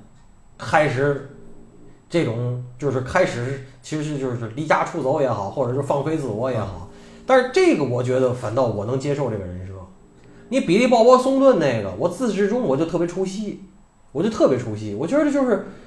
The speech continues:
Speaker 1: 你到底是个职业罪犯呢，你还是个小丑，你还是个情圣，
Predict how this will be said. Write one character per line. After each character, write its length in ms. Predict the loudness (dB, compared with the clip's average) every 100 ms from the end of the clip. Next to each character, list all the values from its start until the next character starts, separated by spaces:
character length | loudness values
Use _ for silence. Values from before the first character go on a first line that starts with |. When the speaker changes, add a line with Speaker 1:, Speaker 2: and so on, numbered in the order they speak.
| -8
Speaker 1:
你 160 | 0 8
到 180 | 10 10
底 100 | 6
是 160 | 4
个 80 | 2
职 200 | 2 6
业 120 | 6 6
罪 180 | 4
犯 320 | 8 8 8 4
呢， 300 | 0 -4 -10 -20 -20 -20 -10
你 140 | -2 2
还 140 | 2
是 80 | 2
个 80 | 4
小 160 | 4
丑， 560 | 4 -2 -2 -4 -6 -12 -20 -20 -20 -8
你 140 | 0
还 100 | 2
是 80 | 4
个 80 | 2
情 240 | 2 0
圣， 300 | 2 2 0